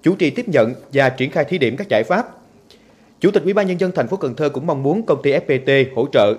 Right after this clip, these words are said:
và chuyển giao công nghệ giúp địa phương có thể chủ động, triển khai đồng bộ các giải pháp chuyển đổi số, ứng dụng công nghệ thông tin trong công tác phòng chống dịch covid mười chín, đảm bảo thiết thực hiệu quả.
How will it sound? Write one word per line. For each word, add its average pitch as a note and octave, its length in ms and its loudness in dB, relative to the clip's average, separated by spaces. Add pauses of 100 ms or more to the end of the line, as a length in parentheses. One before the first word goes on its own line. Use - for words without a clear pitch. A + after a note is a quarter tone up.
và A#2+ 200 2
chuyển B2 380 -2
giao D3+ 160 0
công C#3 220 -4
nghệ A2 280 2
giúp F#3+ 120 -2
địa B2 120 -2
phương D3+ 240 -2
có G#3 80 -2
thể B2+ 180 0
chủ B2+ 220 0
động, A2+ 240 4 (340)
triển F3 120 2
khai G3+ 140 0
đồng C#3+ 140 0
bộ A#2 140 4
các A#2+ 160 -2
giải A#2 140 2
pháp A3 280 -2
chuyển B2+ 140 -2
đổi A2+ 160 2
số, E3 380 4 (240)
ứng A3+ 180 2
dụng C#3 140 2
công F3+ 140 0
nghệ C3 120 0
thông D#3 180 -4
tin D#3 220 -2
trong D3+ 140 0
công C#3 160 -4
tác G3 200 -6
phòng A#2 140 0
chống D3+ 180 -4
dịch C3 140 -4
covid C3+ 240 0
mười A#2+ 140 -4
chín, E3 260 -2 (180)
đảm C3 160 0
bảo G#2 140 0 (100)
thiết A3+ 180 -6
thực - 200 -6
hiệu A2 160 -6
quả. G2 200 4